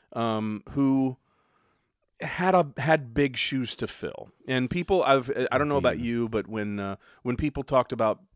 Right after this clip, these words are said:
Speaker 1: A C D C, they always brought up, you know, uh, the people that I knew anyway were just like, "Oh, you know, he sucks, he sucks, he sucks. You know, he's nothing. He's not Bon Scott." But he, you know, you can't sit there and try and fill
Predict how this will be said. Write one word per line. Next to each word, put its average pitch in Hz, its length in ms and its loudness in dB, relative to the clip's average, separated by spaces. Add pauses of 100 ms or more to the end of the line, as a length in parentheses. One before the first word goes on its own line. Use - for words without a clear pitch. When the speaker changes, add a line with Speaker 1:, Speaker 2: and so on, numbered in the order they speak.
Speaker 1:
A 123 120 -2
C 113 180 -6
D 107 180 -6
C, 107 260 -6
they 101 180 -4
always 98 480 -4 (360)
brought 107 260 0
up, 98 160 -4
you 107 80 -6
know, 90 260 -6
uh, 101 300 -8
the 123 120 -8
people 123 260 -4
that 107 120 -6
I 107 180 -2
knew 104 180 -8
anyway 101 320 -6
were 95 100 -6
just 92 240 -12
like, 85 180 -10
"Oh, 92 280 -4
you 92 80 -14
know, 90 100 -12
he 104 140 -12
sucks, - 480 -8
he 110 80 -14
sucks, - 360 -12
he 82 100 -16
sucks. - 300 -20
You 80 80 -20
know, 92 60 -14
he's 104 140 -14
nothing. 107 320 -10 (200)
He's 117 140 -6
not 117 220 0
Bon 107 240 -6
Scott." - 480 -10 (400)
But 139 280 0
he, 190 360 -12
you 175 120 -4
know, 170 120 2
you 160 160 -4
can't - 580 -2 (140)
sit - 380 -4
there 107 440 0
and 110 240 -4
try 113 280 -4
and 107 180 -4
fill 104 500 -2